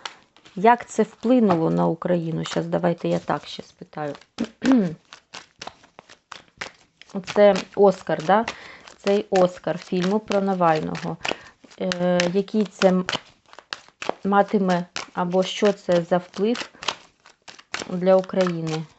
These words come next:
Що це вже принесло, або що це принесе для України? Оце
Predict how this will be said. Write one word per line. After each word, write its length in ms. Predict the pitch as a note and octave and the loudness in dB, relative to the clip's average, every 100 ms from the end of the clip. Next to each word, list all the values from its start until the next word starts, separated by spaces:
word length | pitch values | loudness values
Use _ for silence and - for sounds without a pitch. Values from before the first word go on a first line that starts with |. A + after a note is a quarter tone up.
| - - | -20 -20
Що 280 | - - G3+ | -16 -8 -6
це 160 | G3 G3 | -2 -2
вже 240 | F3+ F#3 | 0 0
принесло, 640 | F3+ F3 E3 E3+ - G3+ A3 | 0 -2 -4 -6 -6 -2 -2
або 220 | F#3+ F3 F3+ | -2 -4 -4
що 220 | - F#3 | -4 -6
це 180 | F#3 - | -6 -10
принесе 600 | G3 F#3 F3+ - E3+ E3 | -6 -6 -6 -6 -6 -6
для 160 | E3+ | -6
України? 600 | E3 F3 E3+ E3 E3 E3 E3+ | -8 -8 -10 -8 -8 -6 -8
Оце 340 | - - F#3 | -6 -4 -4